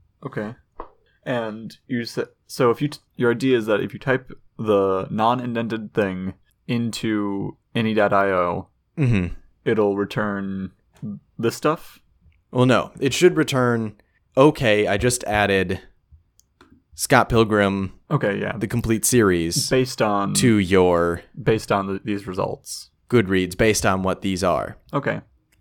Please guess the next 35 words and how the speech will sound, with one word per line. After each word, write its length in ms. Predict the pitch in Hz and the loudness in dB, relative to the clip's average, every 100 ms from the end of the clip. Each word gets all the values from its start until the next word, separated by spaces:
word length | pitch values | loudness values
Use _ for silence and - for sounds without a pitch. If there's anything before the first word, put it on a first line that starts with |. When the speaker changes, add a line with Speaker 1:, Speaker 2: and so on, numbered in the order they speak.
| _ _ _ - | _ _ _ 2
Speaker 2:
But 100 | 117 | 2
I 60 | |
can't 260 | 117 185 170 | 2 -2 -2
even 220 | 151 120 | -4 -2
go 220 | 123 120 | 0 2
off 180 | 113 110 | 2 0
the 80 | 110 | -4
first 320 | 131 117 - | -2 -2 -2
result, 520 | 107 113 104 104 - _ _ _ - | -2 0 0 -4 -12 _ _ _ -8
even 300 | 175 143 135 | -4 -2 -2
if 200 | 131 - - | -2 -6 -2
I 120 | 117 | 0
have 200 | 113 104 | 2 0
the 80 | 107 | 0
whole 180 | 123 113 | 2 0
name, 460 | 110 98 80 82 - _ - | 0 -2 -4 -10 -16 _ -8
because 340 | 117 113 104 | -2 0 0
here, 340 | - 139 101 95 | 2 4 4 2
The 120 | 98 | 2
War 240 | 101 107 | 4 4
of 140 | 98 98 | 4 4
Art 200 | 120 - | 2 2
by 100 | 98 | -2
Stephen 340 | - 120 104 | -2 -4 -2
Pressfield 680 | 92 123 - 95 90 92 92 _ _ - _ _ | 2 2 2 -4 -4 -4 -8 _ _ -20 _ _
doesn't 240 | - 123 131 | 0 2 2
actually 320 | 120 - 117 | 0 0 -2
show 280 | 101 127 123 | 2 4 6
up 180 | 127 110 | 4 2
until, 260 | 104 113 101 | -6 -4 -4
I 80 | 92 | -4
think, 280 | 151 170 | -6 -6
the 140 | 135 107 | -6 -8
th-, 120 | - _ _ _ _ _ _ _ _ _ | -10 _ _ _ _ _ _ _ _ _
fifth 760 | - - - - - 160 226 | -20 -20 -18 -8 0 0 0